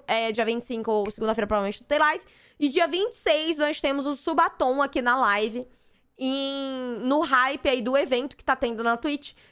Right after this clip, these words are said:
que é o Subtember. Pra você que não sabe o que que Sub-, o que que Subtember é,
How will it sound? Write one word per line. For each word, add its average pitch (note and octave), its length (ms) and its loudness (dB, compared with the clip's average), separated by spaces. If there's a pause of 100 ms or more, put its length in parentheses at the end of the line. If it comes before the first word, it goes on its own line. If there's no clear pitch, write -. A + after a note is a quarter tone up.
que - 80 -2
é D4+ 80 6
o D#4 60 0
Subtember. G#3+ 760 -2 (220)
Pra A3+ 100 -8
você C4 200 -2
que D#4 60 -4
não D#4+ 140 0
sabe D#4+ 220 0
o - 20 -8
que D#4+ 80 -4
que - 80 -10
Sub-, C#4 240 -6
o B3+ 60 -2
que B3 100 -10
que - 160 -20
Subtember B3+ 560 0
é, G#3+ 300 2